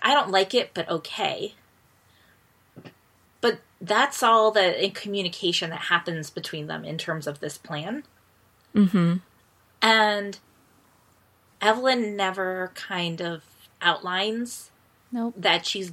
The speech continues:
Speaker 1: planning to sleep with Mick
Speaker 3: Nope.
Speaker 1: to make it real for him and to make him want to leave her.
Speaker 2: Right. <laughs>
Speaker 1: And so, and I think Evelyn just kind of assumed that that was understood. Like, "Hey,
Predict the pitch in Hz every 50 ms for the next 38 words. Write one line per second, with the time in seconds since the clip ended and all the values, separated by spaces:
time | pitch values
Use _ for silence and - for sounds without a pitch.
0 | - _ _ - - 202 202 196 196 190 180 - - 185 175 - - - 202 247
1 | 285 302 - - 156 147 - - 160 147 - - - - - - - _ _ _
2 | _ - 214 196 214 226 202 185 175 175 196 - 175 - 156 - - - 180 165
3 | 165 160 160 151 151 - - - 143 143 143 170 165 139 143 156 147 139 - 147
4 | 160 160 160 - 180 165 160 160 156 151 151 - - - - 185 170 156 143 156
5 | 151 147 135 127 139 - - 156 147 151 131 131 - - - - - - - -
6 | _ _ _ _ _ _ _ _ _ _ _ _ _ _ _ _ _ 170 190 202
7 | 147 - - - - - 202 - - 269 - - - 202 202 196 190 185 180 -
8 | - - _ _ _ _ _ _ _ _ _ _ _ _ _ _ _ _ _ -
9 | - 247 - - 180 208 208 202 202 202 - - 214 190 190 - - - 175 170
10 | 180 175 180 180 170 - 180 170 - - - - 170 165 165 165 165 160 - -
11 | 170 - - - - 170 160 160 160 160 160 - - 175 170 - 147 - - 175
12 | 170 156 143 - 147 151 - - 320 320 233 160 330 320 160 156 - - - 285
13 | 247 147 107 - -